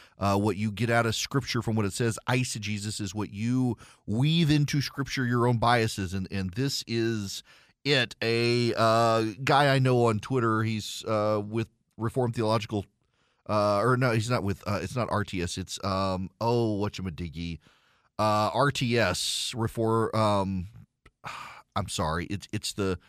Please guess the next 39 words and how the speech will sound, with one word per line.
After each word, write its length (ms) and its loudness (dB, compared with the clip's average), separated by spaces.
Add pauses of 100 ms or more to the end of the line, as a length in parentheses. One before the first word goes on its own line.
(360)
campus 460 2
ministry 480 -2
for 520 0
the 80 -4
P 180 -4
C 240 -4
A. 240 -6 (100)
Um, 520 -2 (640)
says, 280 0 (220)
"Not 220 2
my, 200 4 (120)
my 220 4
practice 600 2
area 400 2
of 220 0
research. 880 -4 (2250)
But 160 4
I'm 160 4
puzzled 400 4
at 100 4
the 80 -2
leap 280 -2
from, 480 2
I 80 4
read 320 2
this 160 0
text 320 -2
saying 180 0
God 300 2
placed 260 -2
a 60 -10
child 300 2
in 100 -2
a 40 0
mother's 300 0
womb, 180 0
rendering 340 0
it 100 -8
sacred, 480 -2